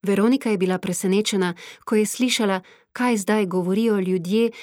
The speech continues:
ki jim je še pred kratkim pomagala. Ampak verjela je Frideriku,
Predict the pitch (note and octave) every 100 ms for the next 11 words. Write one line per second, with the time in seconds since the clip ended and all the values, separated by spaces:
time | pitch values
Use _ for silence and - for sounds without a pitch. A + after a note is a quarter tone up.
0 | - - A3+ A3 A3 G#3+ G#3 G#3 A3 -
1 | G#3+ - B3 B3+ - B3 G#3+ G#3+ G#3+ G#3+
2 | E3+ C#3+ - - _ _ _ _ _ _
3 | _ _ _ - F#3 F3+ F#3 F3+ F#3 G3+
4 | A#3+ A3+ G#3 G3 - A3 F#3 E3+ - -